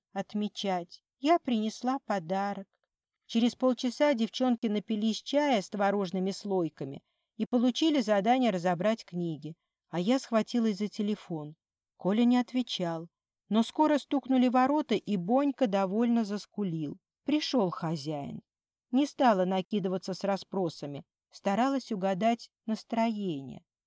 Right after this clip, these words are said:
От Коли пахло пивом, глаза весёлые. Ну, теперь можно и поговорить. «Начальник опять задержал?» «Да мы с мужиками посидели у Прокушева».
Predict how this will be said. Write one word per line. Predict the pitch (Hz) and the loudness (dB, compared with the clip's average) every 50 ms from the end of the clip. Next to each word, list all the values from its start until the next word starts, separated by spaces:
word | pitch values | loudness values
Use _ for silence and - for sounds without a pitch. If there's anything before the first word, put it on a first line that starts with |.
| _ _ | _ _
От | _ 170 175 - | _ -8 -8 -6
Коли | _ - 294 320 294 262 | _ 0 0 2 0 0
пахло | - - 220 233 240 - - 262 262 - _ | 0 2 2 2 2 2 -2 -4 -4 -4 _
пивом, | - 165 165 156 139 156 151 160 170 - _ _ _ | -10 -8 -8 -8 -8 -8 -8 -10 -12 -14 _ _ _
глаза | 175 165 175 170 151 170 196 220 | -4 -2 -2 -2 0 0 0 0
весёлые. | 233 269 262 - - - 180 160 151 151 143 143 156 190 - _ _ _ _ _ _ _ _ - | 0 0 -2 -4 -4 -4 -4 -4 -4 -4 -6 -8 -10 -12 -14 _ _ _ _ _ _ _ _ -4
Ну, | 165 196 240 277 | 0 0 0 2
теперь | - 320 277 - 302 277 | 0 0 0 0 0 2
можно | 226 185 180 202 214 - 226 226 | 2 2 0 0 -2 -2 -2 -2
и | 202 - 185 190 | -2 -2 -6 -6
поговорить. | - - 190 175 196 180 196 196 190 160 135 139 - - - - _ _ _ _ _ _ _ _ - | -4 -6 -4 -4 -4 -2 0 -2 -2 -2 -4 -8 -10 -12 -16 -20 _ _ _ _ _ _ _ _ 0
«Начальник | 233 269 294 - - 370 359 349 277 226 - | 2 2 2 4 6 6 8 8 6 6 4
опять | 190 175 - - 170 165 135 147 | 2 0 0 0 -2 -2 -2 -4
задержал?» | 156 143 151 160 151 147 143 147 143 151 151 - _ _ _ _ _ - | -6 -4 -4 -4 -4 -4 -6 -8 -8 -8 -12 -14 _ _ _ _ _ -4
«Да | 165 190 220 233 | 2 4 6 6
мы | 233 247 | 6 4
с | 233 - | 4 2
мужиками | 240 233 226 208 233 240 - - 226 208 180 160 156 156 | 2 2 2 2 2 0 2 4 4 4 4 2 -2 -4
посидели | - 165 160 - - 165 147 147 165 165 156 156 - - | -4 -6 -6 -4 -4 -4 -2 0 0 0 0 0 -2 -2
у | - 165 | -4 -4
Прокушева». | - - 180 175 170 156 - - 175 - - - 139 131 131 - - | -2 0 0 0 0 0 -2 -6 -12 -14 -14 -12 -12 -12 -12 -12 -14